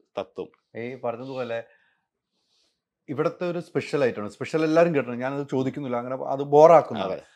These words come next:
Speaker 2: അത് മറ്റ് താങ്കൾ വെക്കുന്ന ഒരു ഐറ്റം, ഷെഫ് പിള്ളയുടെ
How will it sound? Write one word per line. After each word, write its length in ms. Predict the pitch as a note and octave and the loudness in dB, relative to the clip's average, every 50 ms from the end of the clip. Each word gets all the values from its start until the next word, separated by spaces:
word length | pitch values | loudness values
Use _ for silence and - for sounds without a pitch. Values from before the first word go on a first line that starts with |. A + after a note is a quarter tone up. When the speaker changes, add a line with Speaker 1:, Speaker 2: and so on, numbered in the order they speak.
| _ _ _ _ _ _ _ - | _ _ _ _ _ _ _ 0
Speaker 2:
അത് 300 | D#3+ F3 G#3 G#3+ F#3 F3 | 2 6 6 4 4 4
മറ്റ് 420 | D#3+ D#3 D#3 - - E3 C#3 G#2 - - D3 | 2 0 0 -2 -6 -6 -6 -6 -6 -4 -4
താങ്കൾ 340 | D3 D#3 E3+ F3 F#3 F#3+ F3+ | -2 -2 -2 -2 -2 -2 -2
വെക്കുന്ന 340 | E3+ D#3+ - D3+ D3 D3 | -4 -4 -6 -8 -6 -6
ഒരു 100 | C#3 B2+ | -2 0
ഐറ്റം, 300 | B2+ G#2+ G2+ - - F#2 - _ _ _ _ _ | 0 0 -2 -4 -6 -8 -10 _ _ _ _ _
ഷെഫ് 140 | - D3 C#3+ | -6 -6 -6
പിള്ളയുടെ 600 | - _ - D3 C#3 C#3 C3+ C3+ C3 C#3 C#3+ - | -6 _ -10 -6 -2 0 0 2 2 2 0 -2